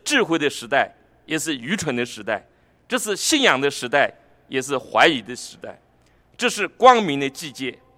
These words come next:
也是黑暗的季节；这是希望的春天，也是绝望的冬天。我们面前应有尽有，也是一无所有。我们正走向天堂，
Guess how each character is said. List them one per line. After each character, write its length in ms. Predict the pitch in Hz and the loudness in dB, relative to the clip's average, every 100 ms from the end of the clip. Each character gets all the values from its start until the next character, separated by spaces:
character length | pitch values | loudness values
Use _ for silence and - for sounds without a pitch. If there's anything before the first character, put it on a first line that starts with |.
| _ _ | _ _
也 120 | 123 127 | -8 -6
是 160 | 139 | -6
黑 320 | - - 180 | -10 -8 0
暗 100 | 139 | 0
的 120 | 113 101 | 0 -8
季 160 | - | -16
节； 160 | 98 101 _ _ _ _ - | -20 -20 _ _ _ _ -8
这 80 | |
是 200 | 202 185 | -6 -6
希 380 | 151 - - 240 | -6 -6 -6 -2
望 220 | 233 208 | 2 2
的 100 | 175 | 2
春 300 | 156 - 175 | -2 -4 -6
天， 260 | 156 165 143 - _ _ _ | -4 -4 -4 -10 _ _ _
也 100 | - | -8
是 160 | 135 139 | -6 -8
绝 200 | - 117 | -8 -8
望 240 | 117 135 | -4 -6
的 120 | 120 101 _ | -6 -12 _
冬 220 | 120 113 | -8 -8
天。 240 | 113 110 - _ _ _ _ | -10 -14 -16 _ _ _ _
我 140 | - 180 | -2 2
们 200 | 214 214 - - | 2 0 -10 -10
面 200 | 214 233 | 0 2
前 320 | 208 - 160 - _ | 2 -4 -6 -8 _
应 200 | 247 233 | -4 -2
有 180 | 160 131 | 0 -2
尽 260 | 131 208 156 | -2 -4 -4
有， 220 | 104 98 _ _ _ | -6 -12 _ _ _
也 140 | 131 131 | -8 -8
是 240 | - 151 - _ | -6 -14 -14 _
一 140 | 117 123 | -8 -8
无 160 | 117 | -8
所 260 | 117 - 113 | -12 -8 -8
有。 140 | 95 - _ _ _ | -10 -16 _ _ _
我 120 | 147 180 | -2 0
们 200 | 202 202 | 0 -2
正 200 | 240 190 | -4 -4
走 180 | - 131 | -6 -6
向 240 | 180 151 135 | 0 -2 -2
天 280 | - 175 | -2 -2
堂， 260 | 156 123 113 | 0 -2 -4